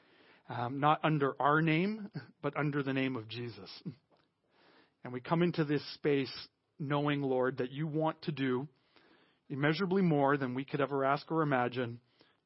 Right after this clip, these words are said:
through your power at work in the church. And so, Father, we see this new year ahead, and we ask, God, that you would move. God, we ask that you would bless.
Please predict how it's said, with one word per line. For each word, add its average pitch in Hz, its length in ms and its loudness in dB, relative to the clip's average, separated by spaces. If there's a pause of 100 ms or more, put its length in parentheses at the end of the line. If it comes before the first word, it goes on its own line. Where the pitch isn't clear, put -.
(180)
through 135 160 -4
your 135 160 0
power 139 420 0
at 127 100 -4
work 127 300 -4
in 131 80 -4
the 120 80 -8
church. - 560 -8 (1080)
And 123 120 -10
so, 135 100 -4
Father, 147 340 4
we 139 220 -2 (840)
see 196 160 0
this 160 200 2
new 175 220 4
year 185 300 6
ahead, 165 420 2 (1120)
and 143 160 -2
we 143 160 0
ask, 143 240 0 (100)
God, 135 280 2
that 131 140 -6
you 131 120 -6
would 123 160 -4
move. 117 260 -6 (1500)
God, 131 140 0
we 131 140 0
ask 143 300 2
that 160 120 -4
you 143 100 -4
would 127 200 -4
bless. 117 320 -8